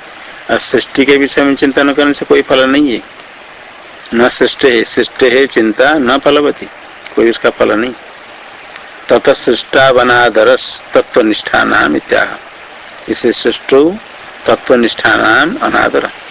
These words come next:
सृष्टि में, सृष्टि के विषय में तत्व ज्ञानियों का आदर नहीं, चिंतन नहीं करते, मिथ्या है। और सृष्टि कैसे? रज्जु में सर्प दिखता है, झूठा जब मिथ्या निश्चय हो गया तो सर्प फिर कैसे उत्पन्न हुआ, कहाँ से आया, ये सब कहाँ चिंतन करना?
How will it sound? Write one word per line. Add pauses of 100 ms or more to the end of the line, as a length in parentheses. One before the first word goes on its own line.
(560)
सृष्टि
में,
सृष्टि
के
विषय
में
तत्व
ज्ञानियों
का (800)
आदर
नहीं,
चिंतन
नहीं
करते, (340)
मिथ्या
है। (420)
और
सृष्टि
कैसे? (460)
रज्जु
में
सर्प
दिखता
है,
झूठा
जब
मिथ्या
निश्चय
हो
गया (680)
तो
सर्प
फिर
कैसे
उत्पन्न
हुआ,
कहाँ
से
आया, (380)
ये
सब
कहाँ
चिंतन
करना?